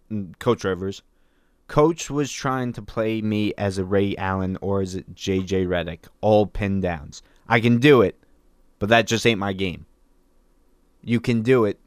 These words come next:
Why didn't you do that? As far as I'm concerned, Ray Allen and J J Redick have made big playoff shots.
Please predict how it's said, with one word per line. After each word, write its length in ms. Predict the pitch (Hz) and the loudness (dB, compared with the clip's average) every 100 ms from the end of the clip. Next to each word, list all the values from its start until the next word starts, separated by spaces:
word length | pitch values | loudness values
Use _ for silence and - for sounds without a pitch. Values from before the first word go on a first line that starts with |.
| - | -6
Why 240 | 101 117 | 2 2
didn't 400 | 104 117 107 87 | 2 -2 -4 -8
you 100 | 87 | -12
do 220 | 82 80 | -10 -12
that? 220 | 69 69 - _ _ _ _ | -12 -20 -20 _ _ _ _
As 140 | 120 113 | -6 0
far 200 | 139 131 | 2 4
as 120 | 113 | 4
I'm 160 | 117 117 | 2 0
concerned, 400 | 110 101 104 101 | -4 -6 -6 -4
Ray 220 | 104 107 | -2 0
Allen 500 | 101 107 101 95 92 - _ - | 0 0 -2 -4 -6 -10 _ -10
and 100 | 98 | -2
J 120 | 104 | -2
J 220 | 95 98 | 0 0
Redick 460 | 95 98 95 92 - _ _ _ _ _ _ _ | 0 0 -2 -4 -8 _ _ _ _ _ _ _
have 200 | 107 95 | -8 -2
made 500 | 101 113 107 98 85 | 2 6 6 2 -2
big 200 | 95 85 | -6 -6
playoff 320 | - 92 85 | -6 -6 -6
shots. 480 | - 90 73 - - | -10 -12 -12 -18 -20